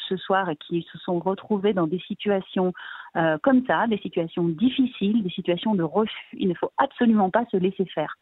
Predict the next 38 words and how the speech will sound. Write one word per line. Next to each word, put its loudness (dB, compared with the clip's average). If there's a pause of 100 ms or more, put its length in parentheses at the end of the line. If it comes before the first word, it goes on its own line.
(340)
D'une 6
part, 0 (260)
il 2
y 4
a 2
les -2
instructions -6
de -6
l'État -2 (100)
qui -4
ont 4
été 0 (140)
extrêmement 2
claires. -2 (380)
Donc, 0
euh, 2
je 2
conseille, 2
euh, 2 (160)
si 0
véritablement 2
on 2
a 4
une 2
banque 0
qui -6
refuse -4
tout, -2 (340)
de 4
directement 4
dénoncer 2
la 0
banque 2
avec -2
le -2
snif, 0 (400)
avec 2
l'adresse 2